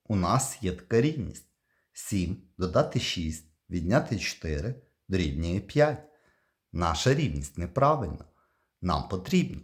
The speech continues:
перемістити один сірник, щоб наша рівність була правильною. Це є досить простенька математична задачка,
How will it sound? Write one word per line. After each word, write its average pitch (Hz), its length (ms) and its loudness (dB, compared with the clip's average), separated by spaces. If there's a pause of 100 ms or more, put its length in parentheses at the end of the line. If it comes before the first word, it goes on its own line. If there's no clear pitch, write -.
(120)
перемістити 101 720 0
один 107 320 0
сірник, 76 580 -4 (420)
щоб 85 380 -2
наша 82 320 -2
рівність 80 540 -6
була 71 320 -2
правильною. 113 640 0 (960)
Це 120 180 4
є 165 100 6
досить 233 420 2
простенька 131 520 0
математична 90 840 -2
задачка, 76 680 -2